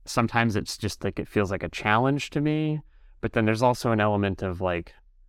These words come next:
I think this is probably the one for me that's more true, is, like, the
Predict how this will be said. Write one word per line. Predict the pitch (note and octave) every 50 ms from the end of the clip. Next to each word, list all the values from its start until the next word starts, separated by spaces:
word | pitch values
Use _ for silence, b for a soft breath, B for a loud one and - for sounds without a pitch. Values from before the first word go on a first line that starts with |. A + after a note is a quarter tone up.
| _ _ - - _
I | G#2 G2+
think | - C#3+ C#3+ -
this | C#3+ B2+ - A2
is | G2
probably | - - - - D#3+ E3+ E3 D#3+ C3 A#2+ A#2+ A2+ G2+
the | F#2 F2+
one | F#2 G2 G2 F#2+ F#2+ F#2+
for | F2 - -
me | F#2+ F#2+ F#2+ F#2
that's | F2+ F2 - - -
more | F#2 F2+ F2+ F2
true, | E2 - - - G#2+ F#2+ F2+
is, | F2 E2+ E2
like, | - E2+ E2 D#2+
the | - F#2+ F2+ F2 E2+ E2 D#2+